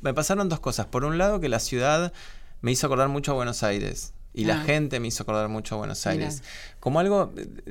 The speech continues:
Speaker 1: vinculado con el colonialismo, básicamente. New London era una ciudad que, obviamente, quería ser la nueva Londres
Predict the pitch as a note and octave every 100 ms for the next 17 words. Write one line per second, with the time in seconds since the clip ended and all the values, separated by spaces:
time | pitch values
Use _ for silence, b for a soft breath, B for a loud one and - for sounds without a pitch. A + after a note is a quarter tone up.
0 | - A2+ A2+ C#3 D3 B2+ - G2+ G#2 G#2+
1 | G#2+ G#2 G2 G2 G2+ - G#2+ G#2+ G#2 G#2+
2 | A#2 C3 D3+ D#3+ C#3+ A#2 A#2 A2 - A2
3 | A2 C3 C3+ A#2 D#2 - - - G#2 A2
4 | A#2+ B2 G#2+ G#2 G#2 A2+ G#2 G#2 G#2+ G#2+
5 | G#2+ A2+ B2 B2+ C3+ C#3 C#3+ -